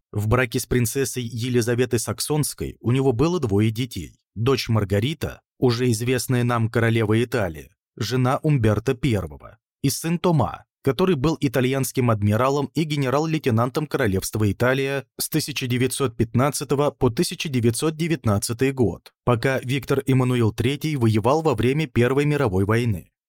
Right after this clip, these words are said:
В браке с принцессой Изабеллой Баварской у Тома было шестеро детей: сыновья Фердинанд, Филиберт, Адальберт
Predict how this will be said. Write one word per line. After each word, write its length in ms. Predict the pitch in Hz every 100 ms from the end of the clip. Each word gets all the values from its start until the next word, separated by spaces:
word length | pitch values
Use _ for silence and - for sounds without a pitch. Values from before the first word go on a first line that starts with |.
| _
В 100 | 101
браке 360 | 101 135 156 160
с 40 |
принцессой 580 | - 139 135 151 - 147
Изабеллой 440 | 120 113 139 135
Баварской 640 | 117 113 123 147 - 87 78
у 100 | 117
Тома 300 | 113 131 165
было 300 | 135 123 165
шестеро 520 | - 113 98 - 117
детей: 480 | 117 139 110 76 - _ _ -
сыновья 720 | - 131 135 131 131 127 -
Фердинанд, 840 | - 160 139 113 104 120 123 117 - -
Филиберт, 840 | 170 151 120 95 110 127 117 - _ -
Адальберт 880 | 156 135 110 95 113 120 117 -